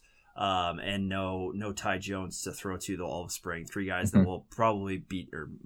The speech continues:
Speaker 1: definitely be a, a huge part of the offense by then. So, you know, he's throwing to guy, to Marquise Spiker and Austin Osborne and, and guys who haven't actually done it at the Pac-twelve level. Um, so, you know, who's to say how that'll look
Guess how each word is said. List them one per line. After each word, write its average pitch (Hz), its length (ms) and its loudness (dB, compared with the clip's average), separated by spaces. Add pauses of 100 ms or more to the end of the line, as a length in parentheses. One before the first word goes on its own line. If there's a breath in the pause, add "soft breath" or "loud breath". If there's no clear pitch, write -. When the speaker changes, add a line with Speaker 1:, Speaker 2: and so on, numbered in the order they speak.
(140)
Speaker 1:
definitely 95 460 2
be 92 160 -2
a, 90 120 -2 (220)
a 80 200 -2
huge 101 300 -6
part 95 140 -4
of 90 60 -6
the 85 100 -2
offense 85 480 0 (460 soft breath)
by 110 200 10
then. 92 360 2
So, 92 520 4 (160)
you 78 100 -4
know, 95 120 -2
he's 92 180 -2
throwing 123 320 8
to 110 180 2
guy, 98 440 6
to 95 440 0 (380 soft breath)
Marquise 101 340 4
Spiker 95 520 2
and 92 100 -4
Austin 92 320 -4
Osborne 90 640 -2
and, 87 240 -8
and 92 160 -6
guys 92 260 0
who 98 100 -4
haven't 98 360 -2
actually 90 320 -8
done 101 260 -2
it 92 60 0
at 92 120 -4
the 90 40 -8
Pac-twelve 87 540 -4
level. 92 420 -4 (480)
Um, 76 440 -6
so, 87 360 -4
you 87 80 -6
know, 80 120 -6
who's 92 180 -4
to 95 80 -4
say 90 240 2
how 82 180 -2
that'll 82 320 -6
look 82 340 -10